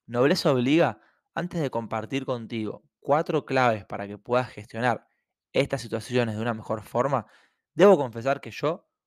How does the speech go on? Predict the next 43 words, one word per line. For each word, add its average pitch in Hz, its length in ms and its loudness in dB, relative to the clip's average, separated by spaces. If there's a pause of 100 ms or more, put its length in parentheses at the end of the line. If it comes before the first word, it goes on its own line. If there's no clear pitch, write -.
(220)
durante 120 680 -4
una 165 160 -8
etapa 170 400 0
anterior 117 680 0
de 131 100 -6
mi 110 140 -6
vida, 127 360 0 (580)
he 160 140 4
sido 185 320 6
como 120 260 -2
una 139 120 0
de 147 60 0
estas 143 220 -8
personas 160 600 -2
a 113 80 -12
las 107 160 -14
que - 160 -16
llamo 139 380 2 (320)
grandes 135 680 2
usurpadores 117 800 0
de 117 100 -2
palabras. 104 720 -8 (600)
Incluso 147 460 -6
hoy 147 100 -2
en 135 120 -10
día 143 340 -2
puedo 131 220 -2
caer 117 220 -4
en 117 100 -6
ello, 120 220 -2
lamentablemente, 110 680 -6
de 104 80 -8
vez 113 160 -8
en 127 120 -8
cuando, 131 460 4 (360)
pero 135 180 0
considero 160 400 2
que 165 80 2
he - 20 4
aprendido 156 420 -4
muchísimo 127 640 -8
al 110 60 -6
respecto 131 580 -4